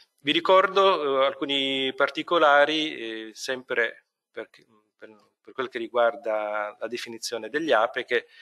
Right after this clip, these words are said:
c'è la funzione campi editabili che vi permette di, eh, eventualmente, eh, modificare già video i, eh, campi che, eh, sono, eh, diciamo, eh, disponibili alla modifica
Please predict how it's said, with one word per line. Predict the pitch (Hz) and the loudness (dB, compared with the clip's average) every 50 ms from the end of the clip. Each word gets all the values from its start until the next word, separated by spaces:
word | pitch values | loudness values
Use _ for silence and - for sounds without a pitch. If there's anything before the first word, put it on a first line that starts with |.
| - - - _ _ | -20 -20 -20 _ _
c'è | - - 123 | -6 -4 -2
la | 120 | -2
funzione | 120 - 131 - - 147 131 120 | -2 -4 -2 -2 -2 0 0 0
campi | - 143 143 147 147 - | 2 2 2 2 0 -4
editabili | 143 131 135 131 - 156 151 143 139 123 117 117 | -4 -4 -2 2 4 4 4 4 0 -10 -10 -12
che | - - 123 | -14 -14 -14
vi | 117 123 - | -14 -12 -10
permette | - 131 123 127 135 139 135 - - 120 113 | -10 -8 -8 -6 -8 -8 -8 -8 -10 -10 -10
di, | 113 123 139 135 - _ _ _ _ _ _ - _ _ _ | -8 -8 -8 -8 -10 _ _ _ _ _ _ -20 _ _ _
eh, | - 110 107 104 - | -16 -14 -14 -12 -12
eventualmente, | 117 110 117 117 - 131 123 117 135 135 131 127 - 123 110 107 - | -12 -12 -12 -8 -6 -4 -4 -4 -4 -6 -6 -6 -6 -6 -6 -6 -8
eh, | 123 110 107 104 | -12 -16 -14 -14
modificare | 110 120 120 120 - 131 117 - 135 131 127 120 110 | -12 -12 -12 -10 -12 -6 -2 0 2 2 2 0 -4
già | - - 135 127 123 123 117 | -4 0 2 4 4 2 2
video | 117 131 139 135 120 120 117 110 104 101 - _ _ _ _ _ | -2 -6 -12 -10 -8 -8 -8 -6 -8 -10 -12 _ _ _ _ _
i, | - 127 123 123 120 _ _ | -18 -16 -14 -16 -16 _ _
eh, | - 110 107 104 104 104 - | -16 -16 -14 -14 -16 -8 -2
campi | - 135 127 123 120 - - - 110 | 0 0 0 0 -2 -8 -14 -14 -14
che, | 104 - 110 113 117 - | -10 -8 -8 -8 -8 -10
eh, | - 110 101 | -14 -14 -8
sono, | 98 - - 113 110 110 110 107 107 101 _ - - - _ _ _ _ _ _ | -6 -6 -6 -6 -8 -10 -10 -10 -10 -12 _ -20 -20 -20 _ _ _ _ _ _
eh, | 110 107 107 104 104 104 101 101 98 98 | -20 -18 -16 -16 -14 -14 -14 -14 -14 -12
diciamo, | 95 - - 120 104 101 101 98 98 98 98 - | -8 -6 -4 -4 -4 -6 -8 -14 -14 -14 -18 -18
eh, | - 104 101 101 101 101 101 101 101 98 98 98 98 98 95 95 95 95 92 92 _ _ _ _ _ _ _ _ _ _ | -18 -18 -16 -16 -14 -14 -14 -14 -16 -16 -16 -18 -18 -18 -18 -18 -18 -18 -20 -20 _ _ _ _ _ _ _ _ _ _
disponibili | _ - 120 - - - 123 120 131 127 110 117 104 107 | _ -8 -8 -6 -6 -6 -6 -6 -8 -8 -10 -10 -6 -4
alla | 104 101 101 101 101 101 98 101 101 | -4 -2 -2 -2 -2 -2 -2 -4 -8
modifica | 101 101 101 131 147 - - 120 - - 104 95 | -10 -10 -8 -6 -6 -6 -6 -6 -4 -4 -4 -4